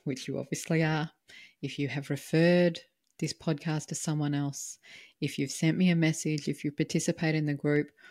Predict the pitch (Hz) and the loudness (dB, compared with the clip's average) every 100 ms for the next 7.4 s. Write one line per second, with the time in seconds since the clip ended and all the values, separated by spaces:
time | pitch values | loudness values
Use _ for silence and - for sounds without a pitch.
0 | _ _ 175 170 - 160 - 214 - - | _ _ -2 -2 -2 -4 -2 -2 0 4
1 | 208 190 190 175 170 147 160 156 - - | 4 4 2 2 0 0 0 0 -2 -6
2 | 160 - 156 151 143 - 160 147 143 139 | -6 -4 -2 -2 -4 -4 -2 0 0 -2
3 | - 143 139 - 147 147 - 156 180 185 | -6 -6 -4 -2 -2 -2 -4 -2 0 0
4 | 165 - - 147 147 - - _ - 139 | -2 -4 -4 -4 -4 -6 -20 _ -6 -4
5 | 139 147 - _ - 143 165 180 180 - | -4 -6 -16 _ -10 -6 -2 0 -2 -4
6 | - 151 143 156 - 143 143 139 135 127 | -2 -2 0 -6 -6 -2 -2 -4 -8 -8
7 | 139 135 - - | -8 -8 -10 -16